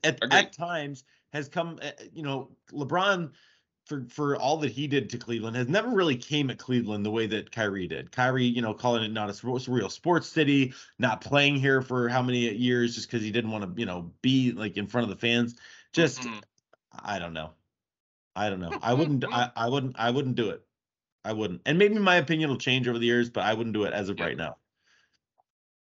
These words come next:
Speaker 2: So just in the same way that we're talking about, like, certain things should not overshadow, like, what Kevin did for the organization for nine years. That's the same thing with Kyrie. Like, certain things,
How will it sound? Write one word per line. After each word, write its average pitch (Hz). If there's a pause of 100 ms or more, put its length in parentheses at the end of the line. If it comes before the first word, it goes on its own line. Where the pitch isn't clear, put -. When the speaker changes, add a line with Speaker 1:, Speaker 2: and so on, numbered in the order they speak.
(540)
Speaker 2:
So 139
just 151
in 160
the 147
same 127
way 107
that 101
we're 95
talking 101
about, 95
like, 92
certain 123
things 107
should 113
not 110
overshadow, 98 (560)
like, 95
what 104
Kevin 98
did 92
for 107
the 101
organization 95
for 92
nine 87
years. 71
That's 101
the 110
same 113
thing 101
with 95
Kyrie. 101
Like, 90
certain 117
things, 95